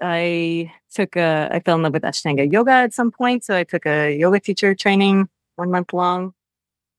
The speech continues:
in two thousand and eight. I was teaching yoga for about ten years. And I took a Pilates mat certification as well. So there's, like,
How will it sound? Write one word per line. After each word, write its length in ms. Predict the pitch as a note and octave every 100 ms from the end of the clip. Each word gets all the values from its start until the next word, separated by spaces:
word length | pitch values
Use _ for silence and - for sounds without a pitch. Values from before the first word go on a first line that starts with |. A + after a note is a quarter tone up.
| _ _
in 240 | F3+ E3+ E3
two 120 | F#3
thousand 300 | E3 D#3 D#3
and 80 | -
eight. 460 | G#3+ A#3 - - - -
I 100 | F3+
was 100 | E3
teaching 460 | - E3 E3 E3 E3+
yoga 400 | E3+ E3 E3+ E3
for 140 | -
about 200 | F3+ F#3+
ten 240 | - F3+ F3
years. 600 | D3 C#3 F#3 - - - _ _ _ _ _ _ _ _ _
And 240 | E3+ E3
I 60 | E3+
took 220 | - E3+
a 100 | D3+
Pilates 360 | C#3 G3+ F3 D3+
mat 260 | D#3 -
certification 600 | E3+ D#3+ D#3+ - C#3+ D3+
as 140 | C#3 C#3+
well. 140 | C#3
So 120 | -
there's, 160 | F3 F3
like, 260 | F3 D#3+